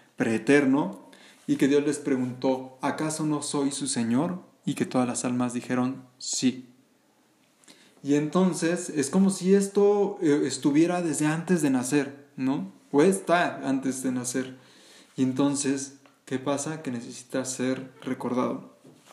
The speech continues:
¿Qué otras técnicas sufíes de Dikerulay? Bueno, otra muy bonita es la del recuerdo de los nombres de Dios, los noventa y nueve nombres de Dios.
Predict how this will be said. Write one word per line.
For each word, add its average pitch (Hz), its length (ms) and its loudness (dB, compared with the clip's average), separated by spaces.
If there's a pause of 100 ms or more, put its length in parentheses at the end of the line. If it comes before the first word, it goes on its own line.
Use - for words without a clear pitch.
(360)
¿Qué - 80 8
otras 165 320 6
técnicas 160 420 2
sufíes 131 440 2
de 131 80 0
Dikerulay? 127 760 0 (460)
Bueno, 127 260 0 (520)
otra 147 240 2
muy 147 160 2
bonita 156 640 -2 (100)
es 127 140 -6
la 135 80 2
del 127 140 0
recuerdo 135 640 0
de 127 80 -4
los 113 180 -10
nombres 123 280 -2
de 113 100 -4
Dios, 117 280 -4
los 113 100 -8
noventa 120 360 -4
y 123 40 -2
nueve 135 280 2
nombres 127 460 2
de 127 80 -2
Dios. 123 420 -2